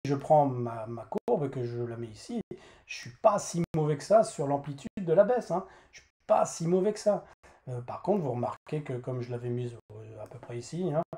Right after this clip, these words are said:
moi je pensais que ça démarrerait la baisse au début de l'année. Et,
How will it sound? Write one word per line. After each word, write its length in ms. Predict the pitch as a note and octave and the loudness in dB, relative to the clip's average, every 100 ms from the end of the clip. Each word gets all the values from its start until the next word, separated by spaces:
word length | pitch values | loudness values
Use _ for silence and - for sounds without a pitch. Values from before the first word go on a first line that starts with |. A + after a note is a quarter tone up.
| - _ _ _ _ _ _ - - - _ _ | -18 _ _ _ _ _ _ -20 -20 -20 _ _
moi 180 | C3+ C#3+ | 0 0
je 120 | B2 | 0
pensais 340 | A#2+ A#2 - | -4 -6 -4
que 60 | C#3+ | -6
ça 100 | B2+ | -4
démarrerait 840 | B2 B2 A#2+ - A#2+ B2 C3 B2+ | -4 0 0 -2 -4 -2 0 -2
la 100 | A#2 | -6
baisse 260 | A2+ B2 B2 | -4 -4 -4
au 120 | A#2 | -8
début 240 | A2+ A#2+ B2 B2 | -10 -10 -8 -2
de 80 | |
l'année. 320 | C#3 E3 C#3+ - - - - _ | 0 0 -2 -8 -20 -20 -20 _
Et, 220 | B2+ B2 | -8 -8